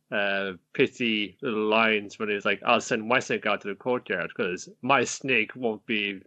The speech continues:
defeated by any lousy frogs." It's like, "Yes, these snakes can eat frogs." Yeah.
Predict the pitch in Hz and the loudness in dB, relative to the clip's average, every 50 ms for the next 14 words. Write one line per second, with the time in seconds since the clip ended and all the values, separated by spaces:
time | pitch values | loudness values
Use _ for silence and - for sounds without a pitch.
0 | _ _ - - - - 127 110 107 95 - 110 107 101 101 104 117 113 101 101 | _ _ -12 -6 -2 0 0 2 0 0 0 0 2 2 2 2 2 0 0 0
1 | 101 95 107 107 104 101 104 98 87 - - 120 120 127 120 101 90 87 101 - | 0 2 2 4 4 2 0 -4 -10 -6 -2 0 2 2 2 0 0 -4 -8 -12
2 | - 101 - 104 101 98 - - _ - 104 101 101 92 87 - - - - - | -14 -8 -6 -6 -6 -6 -8 -12 _ -4 -2 0 0 0 -2 -6 -10 -12 -16 -20
3 | _ _ - 95 92 85 - - - - 104 104 110 - - - - - 85 - | _ _ -6 -6 -6 -6 -8 -10 -2 2 2 2 2 0 -4 -4 -2 -4 -4 -4
4 | _ _ - - 98 92 95 - 101 98 - _ - 98 101 110 117 113 - - | _ _ -12 -12 -12 -12 -12 -14 -14 -14 -12 _ -2 0 2 2 2 0 -4 -8
5 | - - _ - 85 82 - - | -16 -18 _ -14 -14 -12 -12 -14